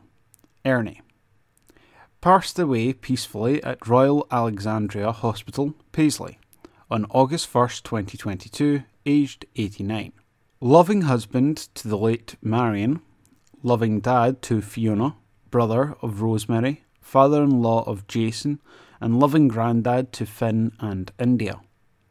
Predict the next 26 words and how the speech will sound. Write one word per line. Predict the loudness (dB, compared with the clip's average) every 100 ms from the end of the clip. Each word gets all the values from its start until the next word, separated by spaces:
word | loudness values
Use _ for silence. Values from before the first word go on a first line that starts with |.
| _ _ _ _ _ _ _ _
Funeral | 4 6 4
service | 2 2 2 2 -2 -4
at | -4 -4 -6
ten | -6 -4
A | -4 -2
M | -2 -2 -8 -16 -8
on | -6 -2
August | -2 -2 -4 -6
twenty-third, | -6 -6 -8 -2 -2 -2 -8 -16
twenty | -4 -4 -4
twenty-two, | -8 -10 -10 -12 -10 -8 -10 _ _ _ -20 -20 _ _
at | -14 -8
Saint | -2 0 0
Mary's | 0 -2 -2 -4
Church, | -4 -4 -4 -8
Kirkintilloch, | -12 -12 -10 -4 -4 -4 _ _ _ _ _ _ _ _
followed | _ 2 4 2 2
by | 0
a | 2
burial | 2 2 2 0 -2
at | -8 -8
Cadder | -6 -6 -6
Cemetery, | -6 -4 -4 -4 -4 -2 -6 -10 _ _ -12
Bishopbriggs. | -12 -14 -10 -10 -10 -14 -14 -14 _ _ _ 0
Public | 0 0 -4 -6 -20 _
notices. | -2 0 0 -2 -8 -8 -12 -12 -12